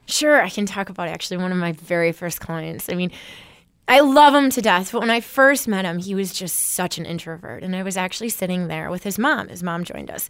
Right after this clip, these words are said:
and I was asking him questions and just, it w-, I wasn't working. He wasn't answering anything. And so I started, "Okay, Amanda, let's, let's get it down to the basics and just ask him, 'What do you like to do?'"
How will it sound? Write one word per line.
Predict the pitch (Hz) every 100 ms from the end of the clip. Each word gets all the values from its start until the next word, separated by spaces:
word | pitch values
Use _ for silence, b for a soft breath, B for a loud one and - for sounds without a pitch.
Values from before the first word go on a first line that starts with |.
| B B B B B -
and | 226 214 202 196 190 185 185 - b b b b
I | 247 320
was | 302
asking | 240 226 214 220 214
him | 214
questions | - 175 - - 180 180
and | 185 175
just, | 185 -
it | 202
w-, | 180 -
I | 185
wasn't | 180 208 262 233 196
working. | 170 151 - 202
He | 202
wasn't | 196 208 202 185
answering | 180 180 175 -
anything. | 196 208 196 196 - 175
And | 196 190
so | 247
I | 233 196 -
started, | - 196 196 220
"Okay, | - 208
Amanda, | 202 185 190
let's, | 190 - - b b b 233
let's | 233
get | 330
it | 269
down | 226 208
to | 190
the |
basics | 170 160 160 156 -
and | 180
just | 175 -
ask | 156 -
him, | 165
'What | 160 226
do | 349
you | 392
like | 370 285
to | -
do?'" | 226 320 -